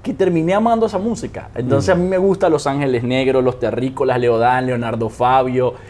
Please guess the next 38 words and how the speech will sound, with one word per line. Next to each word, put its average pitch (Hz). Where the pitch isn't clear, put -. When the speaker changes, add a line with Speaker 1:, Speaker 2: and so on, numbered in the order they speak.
Speaker 1:
eh, 117
José 131
Luis 131
Rodríguez. 135
Speaker 2:
Una 147
música 165
muy 143
distinta 175
a 123
la 113
de, 110
a 123
la 120
que 113
se 110
debería 110
ser 139
contemporánea 120
para 98
ti. 156
Speaker 1:
Claro. 143
Sí, 185
y 160
escuchábamos 147
a, 123
a 113
Luis 127
Silva, 151
Reinaldo 120
Armas 131
también, 123
Speaker 2:
Ujú. 95
Speaker 1:
eh, 113
que 113
eran 123
venezolanos, 123
Vicente 120
Fernández. 120